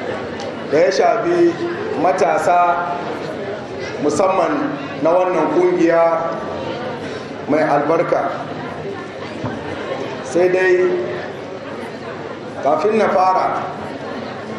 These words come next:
zan so in ba da uzurina ga malamai da ɗaliban da ke wannan mahalli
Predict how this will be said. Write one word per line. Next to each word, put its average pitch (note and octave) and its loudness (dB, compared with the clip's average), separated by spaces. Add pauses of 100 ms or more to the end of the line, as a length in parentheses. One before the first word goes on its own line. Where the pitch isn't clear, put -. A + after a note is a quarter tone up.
(520)
zan G3 4
so G3 4
in F3 0
ba F#3 4
da E3+ 4 (1600)
uzurina F3+ 4 (1800)
ga D#3 4
malamai D#3+ 2
da F#3+ 2
ɗaliban D#3+ 2
da E3 2
ke D3+ 0
wannan E3 4
mahalli F3 2